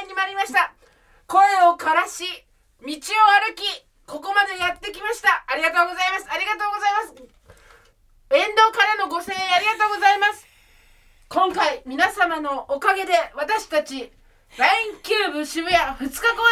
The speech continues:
演まで、あと一歩、あと一歩というところまで参りました。ありがとうございます。ありがとうございます。精一杯頑張らせていただきます。未来を明るく、子供のために、オーバードさん、オーバードさん、よろしくお願いします。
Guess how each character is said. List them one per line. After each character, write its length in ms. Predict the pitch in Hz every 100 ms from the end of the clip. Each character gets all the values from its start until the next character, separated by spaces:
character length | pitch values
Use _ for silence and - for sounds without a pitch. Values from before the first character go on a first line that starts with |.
| 427
演 40 |
ま 100 | 359
で、 100 | 320 - - -
あ 160 | 403
と 80 | 480 - -
一 140 | 453 -
歩、 140 | - 370
あ 260 | - 381
と 140 | 831 698
一 100 | 403
歩 120 | - 480
と 80 | 453
い 60 |
う 40 | 427
と 80 |
こ 80 | 415
ろ 80 | 415
ま 100 | 427
で 80 | 415
参 160 | 392
り 60 | 415
ま 100 | 440
し 40 | 453
た。 140 | 392
あ 80 | -
り 60 | 294
が 100 | 320
と 80 |
う 20 | 339
ご 20 |
ざ 140 | 349 359
い 20 |
ま 100 | 381
す。 100 | - _ _
あ 100 | -
り 60 | 427
が 100 | 480
と 140 | 480
う 40 | 440
ご 60 |
ざ 60 | 403
い 40 |
ま 120 | 392 427
す。 100 | - _
精 140 | - 440 466
一 60 | 466
杯 260 | 440 427 -
頑 160 | - 339
張 80 | 370
ら 100 | 392
せ 100 | 392
て 100 | 370
い 40 |
た 60 | 370
だ 60 |
き 60 | 359
ま 120 | 359
す。 120 | - _ _ _ _ _ _
未 160 | 262 403
来 320 | 440 415 330
を 160 | 254 -
明 220 | - 415
る 100 | 427
く、 220 | 403 -
子 80 | -
供 80 | 339
の 80 | 427 480 480
た 100 | 415
め 80 | 466 466
に、 160 | - _
オー 100 | -
バー 260 | 440 453 415
ド 60 | 415
さ 160 | 392
ん、 40 | 320
オー 80 | -
バー 340 | 339 453 466
ド 60 | 466
さ 160 | 392
ん、 80 | -
よ 80 | 277
ろ 100 | 480
し 60 |
く 60 | 508
お 20 |
願 80 | 480 480 508
い 40 |
し 60 | 480 453
ま 80 |
す。 80 | 494